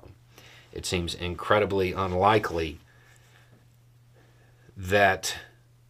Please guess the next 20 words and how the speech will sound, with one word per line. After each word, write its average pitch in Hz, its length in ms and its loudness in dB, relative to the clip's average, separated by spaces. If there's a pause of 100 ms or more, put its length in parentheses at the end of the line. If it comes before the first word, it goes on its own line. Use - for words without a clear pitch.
(120)
none 113 380 2
of 110 140 4
these 113 260 -2
cases 95 840 -2 (560)
move 107 440 -2
to 113 100 -4
the 98 80 -4
point 98 520 -6 (760)
of 92 280 0
closure 120 720 2 (100)
with 98 160 0
a 101 40 -6
whole 104 300 0
bunch 98 240 -4
of 90 80 -8
national 87 440 -6
attention. - 500 -12 (1400)
Um, - 380 -20 (1000)
it, 82 180 -10
it's, - 540 -6